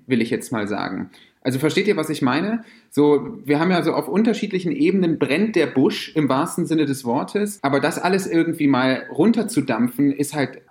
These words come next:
einfach wahnsinnig schwer. Wie soll überhaupt einer hyperindividualistischen Gesellschaft klar werden, was beispielsweise Tipping Points bedeuten? Also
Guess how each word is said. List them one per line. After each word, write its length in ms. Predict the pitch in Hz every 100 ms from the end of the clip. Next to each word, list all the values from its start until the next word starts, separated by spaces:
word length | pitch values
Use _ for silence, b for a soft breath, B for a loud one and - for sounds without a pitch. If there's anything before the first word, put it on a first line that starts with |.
| -
einfach 360 | 139 143 139
wahnsinnig 520 | 131 139 143 139 131 -
schwer. 320 | 151 170 - B B
Wie 160 | 156 170
soll 240 | 160 160
überhaupt 560 | 143 143 143 147 202 -
einer 400 | 143 139 139 139
hyperindividualistischen 1300 | 185 160 - 147 147 139 139 123 135 165 165 - 139
Gesellschaft 800 | 123 117 143 175 165 143 - - b b b
klar 420 | - 143 143 180
werden, 420 | 156 147 151 147
was 180 | 139 139
beispielsweise 1000 | 123 123 - 135 - 123 131 135 131 131 B B B _ -
Tipping 400 | 226 233 165 135
Points 460 | 135 117 107 104
bedeuten? 640 | 120 107 104 98 - 104 -
Also 500 | 131 131 123 123